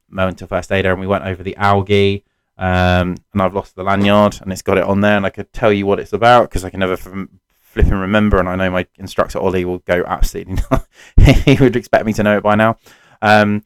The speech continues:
so yeah, there's that, uh, and then yeah, so the second session we literally just, um, started covering s-, different subjects,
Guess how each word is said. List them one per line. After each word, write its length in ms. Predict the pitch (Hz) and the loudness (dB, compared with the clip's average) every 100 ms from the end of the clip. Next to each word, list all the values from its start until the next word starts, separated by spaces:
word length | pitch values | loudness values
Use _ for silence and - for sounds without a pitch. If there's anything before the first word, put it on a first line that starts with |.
| _ _ _ | _ _ _
so 120 | - | -6
yeah, 200 | 104 98 | 0 0
there's 200 | 92 95 | 0 -2
that, 260 | 117 117 - _ | 0 0 -2 _
uh, 560 | 101 104 107 107 107 - | -2 2 2 2 0 -2
and 160 | 107 | 2
then 260 | 120 120 113 | 4 4 2
yeah, 240 | 120 135 98 | 4 4 4
so 180 | 117 104 | 2 -2
the 80 | |
second 280 | - 139 117 | -2 -8 -6
session 400 | 107 95 107 98 | -4 -4 -4 -6
we 260 | 104 104 104 | -2 -2 -2
literally 480 | 104 - - 104 101 | -2 -6 -6 -8 -8
just, 460 | - 104 - - | -4 -4 -4 -4
um, 540 | 101 98 95 95 95 92 _ _ _ _ _ _ _ _ | 2 2 2 -2 -6 -10 _ _ _ _ _ _ _ _
started 300 | - 110 82 | -2 0 0
covering 320 | - 110 104 101 | -4 -4 -4 -8
s-, 200 | - - _ - | -10 -18 _ -6
different 260 | 120 113 | -6 -6
subjects, 640 | - - - 151 - - | -2 -2 0 -4 -4 -12